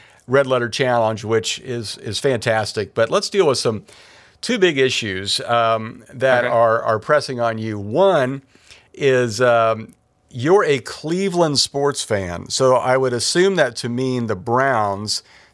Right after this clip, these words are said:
Speaker 1: Tell me how excited you are right now that they finally have some offensive weapons.
Speaker 2: Oh, man, I am, I am beyond ecstatic. I mean, we, I think when you've been through the valley that we've been through,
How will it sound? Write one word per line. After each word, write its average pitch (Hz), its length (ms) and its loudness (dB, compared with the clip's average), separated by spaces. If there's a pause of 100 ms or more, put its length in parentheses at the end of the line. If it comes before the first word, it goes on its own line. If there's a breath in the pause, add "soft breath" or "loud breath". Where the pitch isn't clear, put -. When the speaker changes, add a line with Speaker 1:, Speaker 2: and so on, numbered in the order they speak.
Speaker 1:
Tell 185 160 2
me 240 80 -2
how 208 100 2
excited 151 720 0
you 120 140 4
are 123 180 4
right 104 200 0
now 101 360 -4
that 104 180 -6
they 117 100 2
finally 139 400 -2
have 117 220 0
some 107 200 -6
offensive 110 520 -2
weapons. 92 540 -4 (600)
Speaker 2:
Oh, 123 240 -4
man, 101 460 -6
I 120 200 -4
am, 113 440 -6
I 135 140 -2
am 127 200 -6
beyond 117 580 -2
ecstatic. 110 720 -6
I 101 60 -4
mean, 104 200 -6
we, 135 300 -2 (420 loud breath)
I 117 180 -2
think 202 300 -4
when 170 160 0
you've 113 280 -4
been 156 280 -8
through 160 240 -2
the 123 120 -2
valley 117 640 -4
that 110 180 -4
we've 127 240 -4
been 127 240 -2
through, 95 400 -6